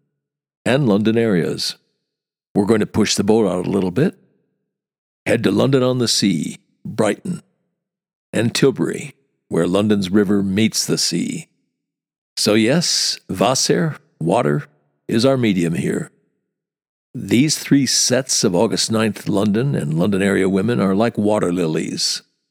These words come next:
We'll take them chronologically. Beginning on August ninth,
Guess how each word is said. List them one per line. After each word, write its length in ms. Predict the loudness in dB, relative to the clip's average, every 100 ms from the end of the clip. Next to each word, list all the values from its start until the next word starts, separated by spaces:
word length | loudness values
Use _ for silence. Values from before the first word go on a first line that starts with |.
| _ _ _ _ -6
We'll 160 | -2 -2
take 300 | 0 -2 0
them 140 | -2
chronologically. 920 | 0 0 2 2 0 -2 -2 -2 -2 -6 _ _ _ _ _ _ _ _ -6
Beginning 420 | -4 0 2 2 2
on 140 | 2
August 380 | 2 0 0 2
ninth, 420 | 2 0 -4 -12